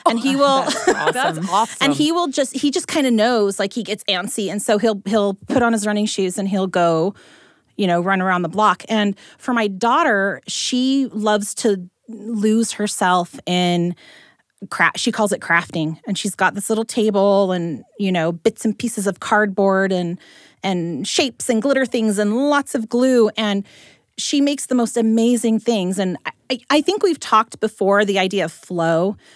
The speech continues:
Speaker 1: where, um, professionals kind of in any given field, when you're really kind of tuned into what you're doing and you feel like that inspiration is coming and time kind of flies by,
Speaker 3: Mm-hmm.
Speaker 1: um, that can be a type of self-care for me.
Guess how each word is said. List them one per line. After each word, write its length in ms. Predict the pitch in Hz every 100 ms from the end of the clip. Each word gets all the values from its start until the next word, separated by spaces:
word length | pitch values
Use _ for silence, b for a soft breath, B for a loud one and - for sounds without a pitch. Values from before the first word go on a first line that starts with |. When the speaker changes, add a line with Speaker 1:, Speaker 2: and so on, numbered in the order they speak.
| b
Speaker 1:
where, 480 | 196 202 190 185 180
um, 160 | 214 -
professionals 1040 | - 220 226 220 240 208 202 202 196 - - _ _
kind 240 | - 220 262
of 60 |
in 140 | 196 - _
any 380 | 156 175 175 160
given 340 | 180 196 180 175
field, 440 | - 165 170 214 B B -
when 180 | 226 233
you're 200 | 233 226
really 300 | 240 254 277
kind 240 | - 226
of 60 | 196
tuned 320 | - 226 214
into 240 | 208 202 196
what 180 | 180 175
you're 120 | 185
doing 340 | 180 185 180
and 100 | 170
you 60 | 165
feel 200 | 170 208
like 160 | 185 -
that 160 | 185
inspiration 640 | 185 185 - 180 180 - 180
is 100 | 175
coming 520 | - 185 180 175 175
and 240 | 185 170 B B -
time 320 | - 233 226
kind 220 | 233 214
of 80 | 202
flies 480 | 202 196 190 196 190
by, 520 | 180 180 180 165 165
Speaker 3:
Mm-hmm. 540 | 143 143 139 131 127
Speaker 1:
um, 400 | 208 196 185 180 -
that 180 | 262 285
can 100 | 359
be 120 | 359
a 60 | 294
type 220 | 233 220
of 80 | -
self-care 420 | 196 - 196 175
for 160 | 185
me. 340 | 180 175 139